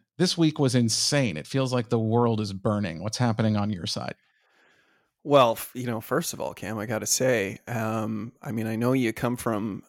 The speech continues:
Speaker 2: a journalism background. You're a reporter, but that was, uh,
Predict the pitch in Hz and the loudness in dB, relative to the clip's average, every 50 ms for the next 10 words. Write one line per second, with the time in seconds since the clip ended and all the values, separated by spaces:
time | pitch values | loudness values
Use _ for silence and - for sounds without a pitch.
0 | _ - 123 110 110 - 117 120 120 117 120 117 120 113 107 107 - 113 120 120 | _ -10 -8 -6 -4 -2 -2 -2 0 -2 -2 -2 -2 -4 -4 -4 -2 -2 -2 -2
1 | - - 127 123 120 123 127 127 139 143 160 - - _ _ _ _ - 113 110 | -2 -2 0 0 2 2 0 0 -2 -4 -6 -10 -18 _ _ _ _ -10 -8 -6
2 | 104 104 - 104 - 95 - - - 117 113 120 120 123 120 104 - 104 98 - | -6 -6 -6 -8 -8 -8 -8 -2 0 0 2 2 2 0 0 0 -4 -6 -4 -2
3 | 117 113 113 107 104 113 110 110 110 104 113 - - - - - 110 104 107 104 | 0 0 2 2 2 2 2 0 0 0 0 0 -2 -2 -2 -4 -6 -6 -6 -6
4 | 107 107 98 | -6 -6 -8